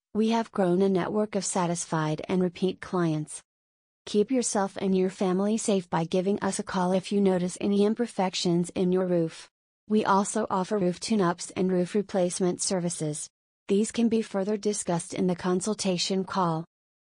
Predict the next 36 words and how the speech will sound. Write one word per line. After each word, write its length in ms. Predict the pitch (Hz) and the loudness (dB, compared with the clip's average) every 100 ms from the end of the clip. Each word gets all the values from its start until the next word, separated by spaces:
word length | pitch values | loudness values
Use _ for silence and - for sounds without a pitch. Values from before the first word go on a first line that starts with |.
| _ _ | _ _
Let 220 | 202 196 | 0 2
us 180 | 226 233 | 2 -2
handle 340 | 214 190 190 190 | 0 0 2 0
your 160 | 180 | 0
roofing 520 | 175 170 160 - 202 | 2 0 0 -2 0
repair 440 | 190 202 196 175 185 | 0 -2 -2 0 2
emergencies. 840 | 185 170 156 156 - 147 147 - _ _ _ _ _ _ | 2 0 0 -4 -4 -6 -8 -14 _ _ _ _ _ _
We 180 | 190 202 | 2 4
are 100 | 226 | 4
licensed 560 | 208 180 190 220 202 - | 2 0 0 -2 -4 -4
and 160 | 202 202 | 0 2
insured. 560 | 208 196 202 175 160 165 _ _ _ - | 2 0 0 0 0 -6 _ _ _ 0
Our 240 | 185 202 | 0 0
Cambridge 560 | - 208 208 214 214 - | 0 -2 0 -2 -4 -6
professional 580 | 214 196 185 - 202 | -4 -2 -2 0 0
roofers 380 | 202 180 185 180 | 2 0 0 -4
are 160 | - 185 | -2 -4
trained 400 | - 185 180 180 | -2 0 0 0
to 80 | 214 | -4
handle 420 | 185 185 190 196 | 0 0 0 0
any 220 | 196 190 190 | 0 2 2
roofing 400 | 180 175 185 180 | 0 0 -2 0
concerns. 680 | 196 - 185 160 151 147 - _ _ _ - | 0 0 0 2 0 -4 -8 _ _ _ -4
The 60 | |
professionals 760 | 185 220 - 208 - 233 233 - | -2 -4 -2 -2 0 0 0 0
are 140 | 202 | 2
also 360 | 190 185 196 226 | 4 2 2 0
licensed 600 | 202 185 196 190 190 - | 2 0 0 0 -2 -2
and 160 | 196 185 | 0 2
insured 480 | 175 - 190 190 | 2 0 0 0
to 100 | - | -4
perform 460 | 208 226 - 185 180 | -6 -6 0 0 0
any 220 | 196 196 208 | 2 2 2
roof 400 | 185 180 - 202 | 2 0 -2 -4
repair 320 | 196 180 175 | -2 0 -2
task. 560 | 175 180 156 - - | -2 -4 -4 -6 -12